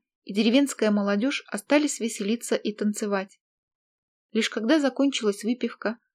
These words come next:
а музыканты уснули прямо за инструментами, последние гости поняли,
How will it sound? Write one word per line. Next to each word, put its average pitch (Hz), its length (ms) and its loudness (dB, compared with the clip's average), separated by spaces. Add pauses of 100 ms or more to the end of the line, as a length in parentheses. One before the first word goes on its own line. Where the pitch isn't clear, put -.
(120)
а 202 100 -2
музыканты 233 580 2
уснули 226 360 2
прямо 214 360 0
за 208 120 -2
инструментами, 240 840 0 (360)
последние 285 520 6
гости 233 320 4
поняли, 202 560 2